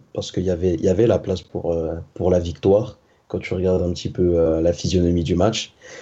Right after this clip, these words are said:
On peut pas dire que, euh, l'égalisation d'Arsenal est imméritée,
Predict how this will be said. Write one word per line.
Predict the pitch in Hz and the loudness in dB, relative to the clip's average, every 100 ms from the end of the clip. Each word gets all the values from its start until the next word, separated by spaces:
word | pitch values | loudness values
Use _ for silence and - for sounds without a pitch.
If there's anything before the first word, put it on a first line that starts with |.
| - - _ - | -20 -20 _ -4
On | 104 | 0
peut | 101 | 2
pas | 104 | 2
dire | 101 107 107 | 2 0 0
que, | 101 | 0
euh, | 95 92 92 | 0 2 0
l'égalisation | 92 90 85 92 92 95 95 104 98 90 | -2 -2 -2 0 2 0 0 0 2 0
d'Arsenal | 85 87 - 98 92 | -2 -4 -2 0 2
est | 85 71 | 0 -4
imméritée, | 95 87 85 90 107 104 104 | -4 -2 -2 -2 2 2 0